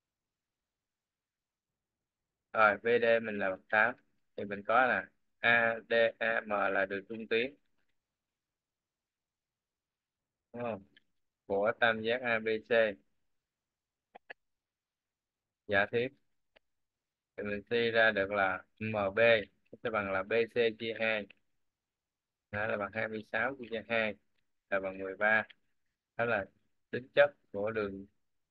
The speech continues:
À, tức là đúng ra mình phải suy ra M là trung điểm của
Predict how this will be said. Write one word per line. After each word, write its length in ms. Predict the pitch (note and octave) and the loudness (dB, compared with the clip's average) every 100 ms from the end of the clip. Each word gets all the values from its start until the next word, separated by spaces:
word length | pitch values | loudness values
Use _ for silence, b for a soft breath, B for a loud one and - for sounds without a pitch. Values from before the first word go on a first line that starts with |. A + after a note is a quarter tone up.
| _ _ _ _ _ _ | _ _ _ _ _ _
À, 320 | A2 G#2+ G2+ - _ | -6 -4 -4 -10 _
tức 140 | - - | -12 0
là 120 | A2+ | 0
đúng 200 | A2+ D3 | 0 0
ra 160 | C3+ A#2+ | 0 0
mình 160 | G#2+ | -2
phải 100 | A2 A#2+ | -8 -4
suy 160 | B2+ | -2
ra 160 | A#2 A#2 | 2 2
M 100 | A2+ | 2
là 300 | G#2+ G2+ G2+ - | 2 2 0 -4
trung 180 | B2 | -6
điểm 220 | A2 G#2 B2+ | -4 -6 -2
của 260 | G#2+ A2+ | 2 2